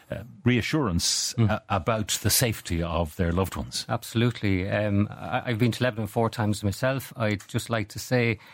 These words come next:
Speaker 2: uh, from the family's perspective, your personnel are doing an absolute fantastic job.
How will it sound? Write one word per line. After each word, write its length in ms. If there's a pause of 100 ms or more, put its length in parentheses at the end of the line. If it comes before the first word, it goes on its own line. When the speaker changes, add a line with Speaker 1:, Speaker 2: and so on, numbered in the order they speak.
(340)
Speaker 2:
uh, 260
from 200
the 60
family's 360
perspective, 720
your 180
personnel 580
are 180
doing 360 (120)
an 200
absolute 540
fantastic 640
job. 260